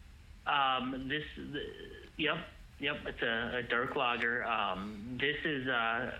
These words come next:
very, uh, roasty, nuts,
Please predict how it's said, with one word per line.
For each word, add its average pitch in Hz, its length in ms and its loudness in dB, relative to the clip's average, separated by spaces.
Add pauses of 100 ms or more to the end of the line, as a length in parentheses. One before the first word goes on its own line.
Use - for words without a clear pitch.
(180)
very, 120 720 2 (180)
uh, 104 460 4 (680)
roasty, 143 1120 0 (120)
nuts, 123 480 2